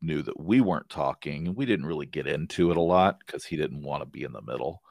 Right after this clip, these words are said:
but just, we haven't talked to him in two and a half years. So, hmm. Um, but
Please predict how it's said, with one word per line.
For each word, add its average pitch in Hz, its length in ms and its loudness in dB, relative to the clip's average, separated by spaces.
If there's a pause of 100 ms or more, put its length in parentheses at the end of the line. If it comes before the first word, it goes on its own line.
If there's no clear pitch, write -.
(440)
but 65 320 4
just, - 420 -2 (1080)
we - 160 -16
haven't 65 220 -10
talked - 260 0
to 85 100 0
him 62 120 -6
in 62 240 -8 (320)
two 78 100 -2
and 67 80 -2
a - 40 -10
half 65 200 -6
years. 67 400 -8
So, 64 360 -4 (140)
hmm. 185 140 -4 (760)
Um, 80 520 2
but - 300 4